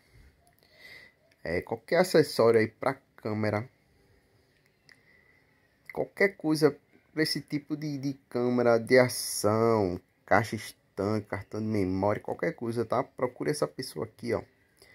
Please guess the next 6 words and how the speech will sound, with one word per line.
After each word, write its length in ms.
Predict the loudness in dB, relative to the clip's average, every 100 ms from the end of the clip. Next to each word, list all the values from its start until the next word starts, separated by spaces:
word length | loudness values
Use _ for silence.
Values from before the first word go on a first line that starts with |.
| -20 -20 _ _ _ _ -6
É... 760 | -2 0 2 2 2 0 -4 -10 _ _ _ -20 _ _ _ _ _
Cadê 220 | -10 -6
o 80 | -4
nome 160 | -4 0
dela? 440 | 4 6 6 6
Cadê? 360 | 2 2 0